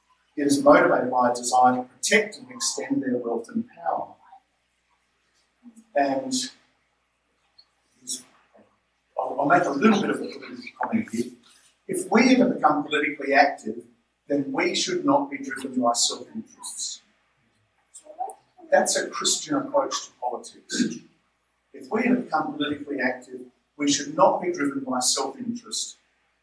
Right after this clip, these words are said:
but by a genuine desire to improve the circumstances of the most poor and vulnerable in our society.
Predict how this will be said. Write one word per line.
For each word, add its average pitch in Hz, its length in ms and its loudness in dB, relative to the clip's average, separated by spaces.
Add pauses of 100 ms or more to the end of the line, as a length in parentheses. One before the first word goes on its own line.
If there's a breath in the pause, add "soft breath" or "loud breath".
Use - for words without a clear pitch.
but 143 140 4
by 139 220 6
a 131 120 0
genuine - 500 2
desire - 680 4 (160)
to 147 120 -4
improve 127 480 0
the 110 80 -8
circumstances 139 1120 0 (300)
of 143 120 -2
the 143 80 4
most 139 380 4
poor 139 260 6
and 127 120 2
vulnerable 123 500 -2
in 110 80 -10
our 110 120 -10
society. 107 680 -4